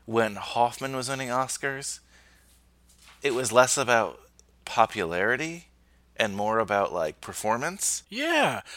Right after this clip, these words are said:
Speaker 2: I mean, that was same year you had then, uh, I mean, I want, you had, uh, uh, Joaquin Phoenix for Johnny Cash. There's another, you know, real life figure and, and a musician to bow. And those movies were just,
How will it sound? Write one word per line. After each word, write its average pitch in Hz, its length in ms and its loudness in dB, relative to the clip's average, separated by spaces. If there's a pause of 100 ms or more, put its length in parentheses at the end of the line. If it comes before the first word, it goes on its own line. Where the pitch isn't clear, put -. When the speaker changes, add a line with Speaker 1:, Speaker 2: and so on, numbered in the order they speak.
Speaker 2:
I 175 80 2
mean, 214 200 2
that 214 120 10
was 214 100 2
same 220 320 0
year 226 300 2
you 202 240 -2
had 196 340 6 (340)
then, 180 240 0
uh, 165 400 2
I 160 80 0
mean, 160 200 -6
I 143 100 -4
want, 151 280 0
you 139 140 -2
had, 147 400 4
uh, 127 600 0 (640)
uh, 123 180 -2
Joaquin 170 520 4
Phoenix 165 560 -2
for 127 180 -4
Johnny 117 320 -4
Cash. 143 380 2
There's 113 240 -4
another, 123 520 -2
you 123 140 -10
know, 117 340 -8
real 120 240 -4
life 120 200 -4
figure 127 440 -6
and, 117 400 -8 (340)
and 135 180 0
a 131 40 -4
musician 123 640 -4
to 131 80 -4
bow. 127 200 0 (260)
And 226 120 -4
those 269 160 4
movies 262 400 -4
were 202 120 0
just, 196 340 -2